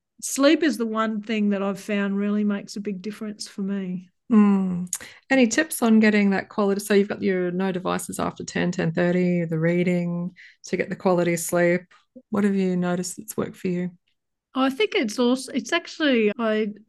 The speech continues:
Speaker 1: you know, just the, the context for the room too. So I think it's, you know, I've, the room's got all the right chill kind of factors in it in terms of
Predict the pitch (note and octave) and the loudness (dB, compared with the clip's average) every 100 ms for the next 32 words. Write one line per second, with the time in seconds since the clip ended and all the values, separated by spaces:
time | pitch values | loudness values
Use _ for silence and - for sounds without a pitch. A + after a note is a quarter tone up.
0 | - B3+ A3+ A3+ - - - G#3+ G#3 _ | -8 -6 -6 -10 -14 -12 -6 -6 -8 _
1 | _ _ - G#3 - B3 B3 B3 A3 - | _ _ -10 -10 -4 -2 0 0 -6 -8
2 | - - - - - G#3+ G3 F#3+ G#3 G#3+ | -14 -14 -18 -18 -6 -4 -4 -2 -2 0
3 | F#3+ F3+ G3+ G3+ G3 F#3 - G3 G3 A3 | -2 -4 -2 -2 -2 -6 -8 -4 -4 -4
4 | G3+ G3+ G3+ - - - - _ _ _ | -4 -4 -8 -10 -14 -16 -20 _ _ _
5 | _ _ _ _ _ G3+ G#3+ G#3+ G#3+ G3+ | _ _ _ _ _ -6 -2 0 0 -2
6 | - - A3 - _ - A3 G#3+ A3+ A3 | -8 -18 -18 -20 _ -6 -2 0 2 2
7 | G#3 G#3+ F#3+ G3+ F#3+ F#3+ F#3+ F3+ - - | 0 -2 -2 -2 -4 -6 -4 -6 -8 -6
8 | G#3+ G3+ G3+ - F#3 F#3+ F#3 F#3+ - G3+ | -4 -2 -4 -6 -8 -8 -10 -10 -8 -6
9 | G3+ F#3+ F#3+ G3 F#3 G#3 G3 G3 F#3+ F#3+ | -4 -6 -6 -6 -6 -2 -2 -2 -2 -4
10 | F#3 | -8